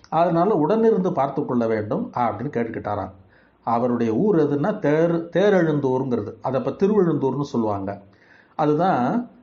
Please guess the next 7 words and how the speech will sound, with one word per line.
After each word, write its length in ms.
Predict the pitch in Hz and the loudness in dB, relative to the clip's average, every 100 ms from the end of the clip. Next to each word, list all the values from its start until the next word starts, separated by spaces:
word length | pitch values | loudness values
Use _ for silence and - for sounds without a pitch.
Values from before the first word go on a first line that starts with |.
| _ - - | _ -12 -4
ஆ, 440 | 135 131 120 117 110 107 107 - - | -2 0 0 0 -2 -4 -6 -10 -6
கம்பராமாயணம் 760 | 135 170 180 160 147 139 127 123 | -2 2 2 2 2 0 2 2
இயற்றிய 340 | 120 120 113 | 2 0 -4
கம்பர் 360 | 113 127 170 165 | -2 0 0 0
பிறந்த 300 | 143 131 117 | 0 0 0
ஊர் 160 | 123 127 | 0 0
என்பதும், 720 | 113 107 110 113 233 330 | -2 -4 -4 -2 0 0